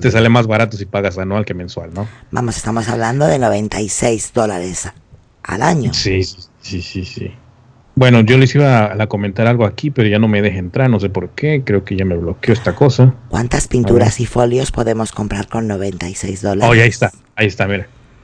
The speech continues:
Speaker 2: Como por ejemplo aquí he escogido este, no sé si lo vean por ahí.
Speaker 1: Sí, sí, sí.
Speaker 2: Es un, es un pajarito
Speaker 3: Ah,
Speaker 2: ahí
Speaker 3: sí.
Speaker 2: en un, en un, este, flores o no sé qué es.
Speaker 3: Sí, en la rama. Ujú.
Speaker 2: Ok, en la parte de abajo te aparece una, una ruleta,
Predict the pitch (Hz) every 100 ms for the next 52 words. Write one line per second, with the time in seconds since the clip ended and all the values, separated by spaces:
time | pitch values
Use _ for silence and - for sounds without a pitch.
0 | _ _ _ 113 110 120 123 135 113 113
1 | 131 131 - 117 131 135 131 127 - 147
2 | 110 98 104 92 95 92 92 101 - 104
3 | 101 - 95 - 101 107 113 - 101 -
4 | 107 - 98 90 104 104 104 101 101 95
5 | 104 98 95 - - 95 101 104 98 92
6 | - - 92 95 95 - - 107 110 101
7 | 98 98 110 80 98 113 95 85 80 82
8 | 101 139 - - 107 95 110 - 107 101
9 | 107 110 110 107 131 143 139 170 160 175
10 | 131 131 147 170 - 113 87 107 110 117
11 | 143 127 123 135 135 127 113 101 98 92
12 | 127 127 131 123 120 131 - 170